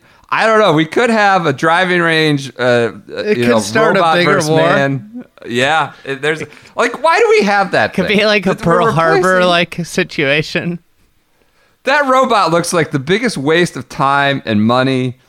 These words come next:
Speaker 1: and marketing and engineering. I don't know. Like, we're just replacing human jobs with whatever, this thing that's gonna mosey up to our door and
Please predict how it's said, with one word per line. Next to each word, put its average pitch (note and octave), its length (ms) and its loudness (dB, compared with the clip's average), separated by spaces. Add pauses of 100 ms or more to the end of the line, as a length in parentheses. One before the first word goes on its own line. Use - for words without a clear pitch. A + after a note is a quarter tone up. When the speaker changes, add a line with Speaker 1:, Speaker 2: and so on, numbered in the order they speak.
(180)
Speaker 1:
and G#2+ 140 2
marketing C3 760 0 (280)
and A2 160 0
engineering. B2 880 0
I E3+ 100 0
don't E3+ 160 4
know. G#2+ 220 2
Like, A2 200 0
we're C#3+ 140 2
just C3+ 200 -6
replacing C#3+ 520 -2
human C3 320 0
jobs A#2 460 0
with G#2+ 180 -10
whatever, A#2 340 0
this - 200 -6
thing A#2 180 0
that's G#2 160 -4
gonna G#2+ 220 -4
mosey G#2+ 400 2
up A2 140 0
to B2 100 -2
our G2+ 120 2
door G2+ 360 2
and F#2+ 200 -6